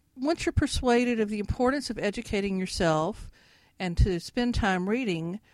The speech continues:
what's the way to get the most advantage from it? Well, the first goal is to think about what you're reading, not just to pass your eyes over the words on the page, but to really think about it. This applies to n-, practical nonfiction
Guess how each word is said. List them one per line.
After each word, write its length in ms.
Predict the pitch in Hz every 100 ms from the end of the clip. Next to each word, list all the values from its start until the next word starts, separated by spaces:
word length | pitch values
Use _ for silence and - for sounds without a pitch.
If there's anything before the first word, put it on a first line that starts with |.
| _ _ _ _ _
what's 220 | 226 320
the 80 | 320
way 120 | 233
to 60 | 214
get 160 | 208
the 80 | 202
most 300 | 180 165 170
advantage 460 | 226 220 247 247 -
from 240 | 156 -
it? 160 | - - - - _ - - - - - -
Well, 380 | 247 277 262 262 -
the 100 | 233
first 360 | - 359 427 -
goal 220 | 254 240
is 120 | 214
to 100 | -
think 400 | 190 - 240 233
about 280 | 180 180 165
what 260 | 170 165 -
you're 100 | 160
reading, 520 | 156 147 - - - _ _ _
not 280 | 208 220 240
just 260 | 294 285 -
to 60 |
pass 360 | - 240 226 -
your 140 | 226
eyes 260 | 202 208 208
over 160 | 202
the 100 | 185
words 380 | 180 170 170 170
on 140 | 175 160
the 60 |
page, 640 | - - 277 208 165 175 - - -
but 100 | 247
to 80 | 311
really 200 | 311 330
think 300 | - 320 302
about 340 | 233 165 139
it. 160 | - -
This 200 | - -
applies 420 | 240 - 214 208
to 120 | - 185
n-, 140 | 175 - - -
practical 580 | 175 240 247 262 - 214
nonfiction 960 | 202 220 233 262 226 - 233 226 240